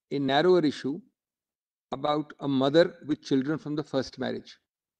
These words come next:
But your Lordship's principle is clearly stated in my Lord Justice Chandrachud, as he then was, in Deepika, my lords, atypical family units. And the para is twenty-six.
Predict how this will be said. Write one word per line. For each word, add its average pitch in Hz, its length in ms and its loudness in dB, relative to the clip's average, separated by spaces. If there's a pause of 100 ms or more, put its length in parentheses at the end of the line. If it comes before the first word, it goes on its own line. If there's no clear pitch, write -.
(800)
But 139 160 -4
your 156 100 2
Lordship's 147 360 0
principle 190 600 6 (1300)
is 151 140 -8
clearly 220 420 6
stated 160 460 -2 (160)
in 151 200 -12 (340)
my 143 180 -2
Lord 160 240 -2
Justice 147 340 -12
Chandrachud, 147 380 -4
as 135 60 0
he 139 80 -4
then 139 240 -2
was, 131 280 -4 (260)
in 131 180 -4
Deepika, 139 420 0
my 127 80 -4
lords, 151 220 -10 (920)
atypical 202 640 4
family 143 360 0
units. - 500 -4 (1600)
And 135 120 -8
the 131 80 -6
para 170 320 4
is 180 140 0
twenty-six. 156 840 -4